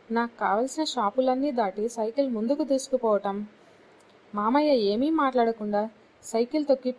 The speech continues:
తొక్కే పనిలో లీనమైపోవటంతో నా మనసంతా దిగులు మేఘం కమ్మినట్లయింది. తన జేబులో ఉన్న జేబు రు-, జేబు రుమాలు తీసి నా తల మీద కప్పుతూ,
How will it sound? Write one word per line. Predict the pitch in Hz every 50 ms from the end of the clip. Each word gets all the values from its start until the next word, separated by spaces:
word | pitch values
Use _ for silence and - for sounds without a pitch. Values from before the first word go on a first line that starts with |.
| _ _ _ _ _ _ -
తొక్కే | 233 226 - - 262 254
పనిలో | 254 - 220 214 226 233 233 226 226
లీనమైపోవటంతో | 220 208 220 240 262 269 277 269 262 247 240 214 196 190 190 190 190 - 262 302 330 311 - _ - 226
నా | 226 220
మనసంతా | 208 190 185 190 208 - 262 262 262 269 294 294
దిగులు | 285 226 226 208 226 254 277
మేఘం | 277 277 254 233 254 254
కమ్మినట్లయింది. | 254 - 220 208 220 247 262 277 254 254 233 202 185 180 180 180 180 - - _ _ - _ _ _ _ _ - _ - - 240
తన | 233 220
జేబులో | 196 190 196 196 202 240 262 285 302
ఉన్న | 311 294 277 269 240
జేబు | 214 202 208 208 202 196 196
రు-, | 196 196 196 - - 208
జేబు | - 233 254 277 254 269
రుమాలు | 247 240 233 233 240 240 233
తీసి | 226 214 202 196 - 240 240
నా | 240 233 220 202
తల | - 190 185 208
మీద | 220 247 269 277
కప్పుతూ, | 269 - 226 - - 196 190 - 208